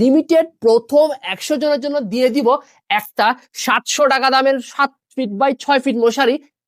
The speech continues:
একদম ফ্রি। ওয়েট, আরো অফার আছে, একটা, একটা রাখি আগে। আর দুইটা বালিশ,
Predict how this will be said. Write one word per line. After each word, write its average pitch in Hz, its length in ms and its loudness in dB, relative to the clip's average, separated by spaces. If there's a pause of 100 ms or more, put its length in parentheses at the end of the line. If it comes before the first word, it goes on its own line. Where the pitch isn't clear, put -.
(180)
একদম 220 400 0 (140)
ফ্রি। 190 140 -10 (340)
ওয়েট, 180 280 -2 (300)
আরো 165 120 2 (100)
অফার 185 260 0
আছে, 147 220 -10
একটা, - 160 -20
একটা 202 200 -6
রাখি 143 240 -4 (100)
আগে। 143 160 -4 (800)
আর 202 80 2 (160)
দুইটা 233 240 2 (100)
বালিশ, 302 280 2